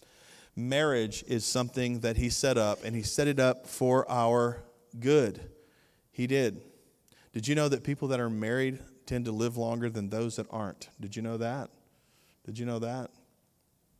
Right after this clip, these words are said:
They do. I don't care what Dateline N B C says.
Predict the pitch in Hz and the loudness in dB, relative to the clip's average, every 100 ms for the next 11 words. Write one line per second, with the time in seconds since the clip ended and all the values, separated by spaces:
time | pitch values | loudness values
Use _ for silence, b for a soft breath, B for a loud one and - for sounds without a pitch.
0 | _ _ _ - 107 117 127 95 98 110 | _ _ _ -6 -4 0 0 -2 -4 -4
1 | 127 135 123 120 120 120 120 123 120 110 | -4 -2 -2 0 -2 0 0 0 -2 -4
2 | - 120 - 104 104 | -4 -4 -2 -2 -4